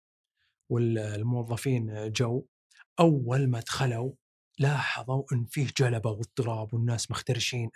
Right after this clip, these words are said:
اللي هم ال-، إياد ومجموعته. لاحظوا هذا الشيء، استغربوا: "وش فيهم الناس؟" قال إياد للرئيس: "اسكت وخلنا نشوف وش فيهم، لا تتكلم، خليك ساكت." واتصل على أسعد وقال: "ترى الشركة فيها بلاء،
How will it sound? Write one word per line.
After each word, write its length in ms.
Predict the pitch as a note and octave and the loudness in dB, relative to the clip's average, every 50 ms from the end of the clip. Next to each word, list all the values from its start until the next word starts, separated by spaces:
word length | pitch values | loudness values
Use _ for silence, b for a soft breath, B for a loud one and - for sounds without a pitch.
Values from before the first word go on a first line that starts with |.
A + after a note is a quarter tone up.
| - | -6
اللي 120 | A#2+ A2 A2 | -6 -4 -2
هم 200 | B2 A#2 A2+ A2+ | -2 -2 -4 -4
ال-، 460 | A2 G#2+ G#2+ G#2+ G#2+ A2 A2 A2+ - B B B B B B - - | -6 -6 -8 -8 -8 -10 -10 -12 -14 B B B B B B -2 2
إياد 260 | C3 B2+ A#2+ A#2 A2 | 4 4 4 2 0
ومجموعته. 680 | A2 G#2+ G#2+ G#2 G2+ A2+ A2 - A#2 A2 G2 - - - - B B B B B B B B | -2 -2 -4 -4 -2 -4 -4 -4 -4 -6 -8 -10 -12 -14 -14 B B B B B B B B
لاحظوا 400 | - C3 A#2 - - - A2 G#2+ | 2 4 4 4 0 -2 -4 -8
هذا 60 | G#2 G#2+ | -8 -6
الشيء، 240 | - - - A2 | -6 -6 -6 -4
استغربوا: 640 | G#2+ - - F3 E3+ - - B2+ G#2 - - B2 C#3+ - _ _ _ _ _ _ _ _ _ _ _ - | -6 -2 2 4 4 4 4 0 -4 -6 -6 -6 -6 -6 _ _ _ _ _ _ _ _ _ _ _ -4
"وش 80 | - | -2
فيهم 280 | - F3+ - - - A2+ | 0 0 -2 -2 -4 -4
الناس؟" 460 | A2+ B2 B2 A#2 - - - - - _ _ _ _ _ _ _ _ - | -2 0 0 0 0 -2 -4 -4 -6 _ _ _ _ _ _ _ _ 2
قال 200 | D3+ D3+ D3+ C#3+ | 2 4 4 2
إياد 300 | C3 B2+ C3+ C3 A#2+ - - | 0 0 -2 -2 -2 -4 -6
للرئيس: 380 | A2 G#2+ A2+ A#2+ C3+ C3 - - - | -10 -8 -4 -2 -2 -2 -2 -4 -6
"اسكت 420 | - - - - - - D3 D3 - - - | -6 -6 -6 -6 -6 -8 -10 -10 -10 -12 -10
وخلنا 260 | - - B2+ B2 A#2+ | -6 -4 -4 -2 -4
نشوف 300 | A2 - - C3+ - - | -4 -6 -6 -6 -6 -6
وش 100 | B2+ - | -6 -8
فيهم، 300 | - B2+ A2+ - - A#2+ | -8 -8 -10 -10 -8 -6
لا 80 | C3 C3 | -6 -6
تتكلم، 560 | - - - B2 - - G#2+ G#2+ G#2+ G#2+ G#2 - _ _ b b b b b b b b b b b b _ | -6 -8 -14 -16 -16 -16 -16 -18 -18 -20 -20 -20 _ _ b b b b b b b b b b b b _
خليك 240 | - D3+ C#3+ - - | 0 0 0 0 -2
ساكت." 360 | - - A2+ - - - - - | -4 -4 -6 -8 -10 -4 0 2
واتصل 500 | E3+ E3 - - C#3+ C3 - C3 A#2+ A2+ | 2 2 2 -2 -2 0 2 0 0 0
على 180 | A#2+ A#2+ A#2+ | 0 0 0
أسعد 480 | B2+ - D3 C3+ - - B2 C#3 C#3+ C3+ | 0 2 0 0 0 0 0 0 2 2
وقال: 280 | B2+ B2 C3 B2+ B2 B2+ | 2 4 2 2 2 0
"ترى 160 | - B2+ B2 | -2 -2 -2
الشركة 360 | - - - C3 B2 - B2 | 0 0 0 -2 -2 -2 -4
فيها 240 | - - A2 G2+ A2 | -4 -4 -4 -4 -4
بلاء، 300 | G#2 A2 G2+ G2 - | -2 -2 -4 -4 -6